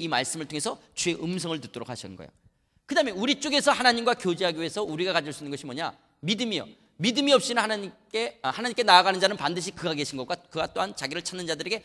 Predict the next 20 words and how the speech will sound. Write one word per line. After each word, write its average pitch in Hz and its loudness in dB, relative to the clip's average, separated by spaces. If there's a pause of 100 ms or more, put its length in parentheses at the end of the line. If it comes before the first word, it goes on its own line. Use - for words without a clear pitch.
(200)
상 262 -2
주시는 247 -4
이심을 202 -4
믿어야 170 0
할지니라. 135 -6 (280)
믿음이 320 2
없이는 294 6
하나님을 254 0
기쁘시게 - -4
없어요. 143 -4 (180)
우리가 254 6
그 277 -2
하나님에 254 6
대한 233 4
믿음으로 277 2
주님과 185 -4
교제하는 175 4
거예요. 113 -2
하나님의 196 0
살아계심을. 139 -2